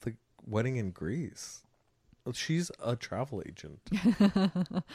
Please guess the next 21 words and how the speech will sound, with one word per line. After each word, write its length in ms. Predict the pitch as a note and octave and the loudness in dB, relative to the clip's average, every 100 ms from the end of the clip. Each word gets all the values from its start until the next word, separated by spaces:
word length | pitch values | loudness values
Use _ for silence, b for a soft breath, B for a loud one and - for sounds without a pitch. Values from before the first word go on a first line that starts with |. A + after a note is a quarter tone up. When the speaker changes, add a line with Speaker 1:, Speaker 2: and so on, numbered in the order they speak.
| - | -6
Speaker 1:
She 260 | - D3 | 0 8
Speaker 2:
Yeah, 100 | D3+ | 10
Speaker 1:
is 20 | F3 | 12
Speaker 2:
I 60 | |
Speaker 1:
a 40 | A2+ | 10
Speaker 2:
guess 120 | - | 8
Speaker 1:
travel 380 | - A#2+ B2 A2+ | 8 8 8 8
Speaker 2:
that's 60 | G2 | 6
a 20 | |
missed 160 | G2+ - | 4 2
Speaker 1:
agent. 80 | - | -2
Speaker 2:
opportunity, 580 | D3+ C#3+ D3 D3 D3+ D3+ | -2 -2 -2 -2 -2 -2
yeah. 300 | D3+ D3+ D#3+ - b b b b b b b b b b b _ _ | 0 0 -2 -4 b b b b b b b b b b b _ _
Speaker 1:
If 120 | B2 | 0
they're 180 | C3+ D3+ | 4 4
so 240 | - E3 | 4 4
mad 440 | D#3 C#3 B2+ C#3 B2+ | 4 2 4 4 4
about 400 | G2+ A#2 A2+ A2 | 2 2 2 0
her 420 | B2+ A2+ A2+ A#2 | 0 2 2 2
Speaker 2:
Mm-hmm. 480 | F3 F#3 F3+ E3 D#3 E3+ - | 4 4 4 2 0 -4 -2
Speaker 1:
marrying, 880 | A2+ A2+ A2+ A2+ A2+ A2 G#2+ G#2 | 2 4 4 4 2 2 0 -4